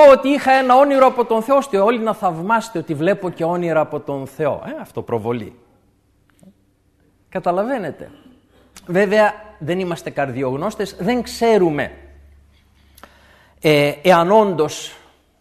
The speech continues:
εδώ ο Ιωσήφ το είπε μέσα στον ενθουσιασμό του, μέσα στη χαρά του, το είπε για αυτοπροβολή.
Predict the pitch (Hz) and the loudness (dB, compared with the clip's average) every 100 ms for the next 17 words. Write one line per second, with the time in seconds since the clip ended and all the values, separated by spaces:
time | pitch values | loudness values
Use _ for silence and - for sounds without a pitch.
0 | _ - 175 135 190 160 123 - - 151 | _ -2 0 2 2 2 0 -12 -6 -4
1 | 143 - - 151 143 - 190 147 - - | -6 -10 -8 -6 -6 -4 -4 -4 -10 -20
2 | _ _ _ _ _ _ - 185 208 190 | _ _ _ _ _ _ 0 2 2 0
3 | 190 214 202 180 160 160 - 147 127 240 | 0 -2 -2 -6 -6 -8 -6 -6 2 2
4 | 320 233 208 220 196 147 160 285 285 - | 4 0 -4 -6 -6 0 2 2 0 -2
5 | 202 226 208 202 180 190 165 180 151 196 | -2 -2 0 2 0 -4 -2 -4 0 0
6 | 277 330 | 2 0